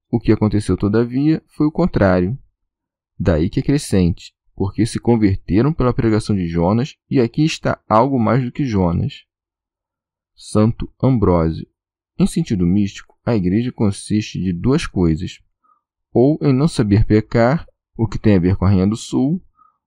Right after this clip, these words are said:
ou em deixar de pecar, o que tem a ver com os ninivitas penitentes. A penitência,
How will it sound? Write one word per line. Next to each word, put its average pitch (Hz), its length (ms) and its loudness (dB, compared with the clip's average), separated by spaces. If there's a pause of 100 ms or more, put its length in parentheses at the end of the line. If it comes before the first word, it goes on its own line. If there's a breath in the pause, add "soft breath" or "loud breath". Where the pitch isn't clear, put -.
(160)
ou 113 380 4
em 151 160 0
deixar 143 420 0
de 170 120 -2
pecar, 123 560 0 (120)
o - 60 -8
que - 100 -8
tem 104 240 2
a 92 60 2
ver 95 200 0
com 117 100 2
os 117 60 2
ninivitas 117 640 0
penitentes. 107 840 0 (500)
A 98 100 -2
penitência, 92 720 2